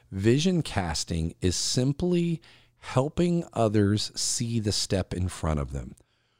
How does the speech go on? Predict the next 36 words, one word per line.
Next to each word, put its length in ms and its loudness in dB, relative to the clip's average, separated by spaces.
When 380 4
you're 200 2
exhausted 920 -4
and 300 2
when 200 4
you're, 220 0
particularly 540 -2
when 280 4
you're 380 0
really 500 0
stressed, 760 -2
you 160 2
can 180 -2
start 400 2
to 120 -2
lose 640 0
sight 680 -4
of 160 0
what 220 0
the 100 2
next 300 -2
step 320 -4
is. 300 -6
Your 140 0
frustration 840 2
starts 380 0
to 100 -6
lead 340 -4
to 100 -4
fear. 540 0
Fear 320 -2
starts 380 -2
to 100 -8
lead 260 -4
to 80 -8
panic. 600 2